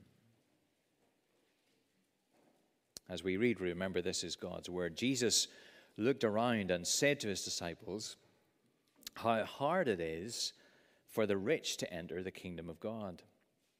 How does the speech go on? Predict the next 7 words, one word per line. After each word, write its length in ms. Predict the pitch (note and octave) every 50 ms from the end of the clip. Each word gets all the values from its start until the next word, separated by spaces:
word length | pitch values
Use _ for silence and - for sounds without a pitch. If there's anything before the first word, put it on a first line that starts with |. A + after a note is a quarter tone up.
| _ _ _ _ _ _ _ _ _ _ _ - - - - - - - - -
The 80 | G#2+
disciples 520 | G#2 A2+ G#2 - E3 F#3+ G3+ G3 D#3+ B2 B2
were 140 | B2 A#2
amazed 680 | A2+ - G#2 G#2+ A2 A#2 C#3 E3+ F#3+ D#3 A#2 F#2+ F#2 A2+
at 180 | G2 G#2 G2+
his 300 | - A2+ G#2 G2+ F#2 F#2+
words, 640 | G#2+ G2 G2 G2+ A#2+ C3+ C3+ A2+ G2+ F#2 - -